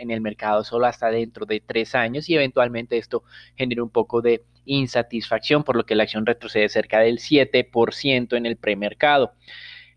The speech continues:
Eh, la promesa de Musk, la primera fue tener un, o reducir a la mitad los costos de, de las vacu-, de las baterías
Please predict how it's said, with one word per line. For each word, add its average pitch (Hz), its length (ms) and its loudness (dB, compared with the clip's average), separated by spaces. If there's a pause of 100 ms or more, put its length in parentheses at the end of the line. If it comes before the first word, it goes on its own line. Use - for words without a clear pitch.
(100)
Eh, 135 280 4
la 151 140 4
promesa 160 420 4
de 165 80 6
Musk, 156 380 2 (400)
la 123 100 -6
primera 135 400 0
fue 143 260 -2
tener 123 320 -8
un, 131 380 -12 (260)
o 123 140 -4
reducir 135 540 2
a 127 60 6
la 113 100 2
mitad 113 280 0
los 117 160 0
costos 113 360 -8
de, 113 100 -2
de 107 280 -6 (160)
las 113 200 -4
vacu-, 123 340 -4
de 127 140 4
las 113 460 4
baterías 151 560 2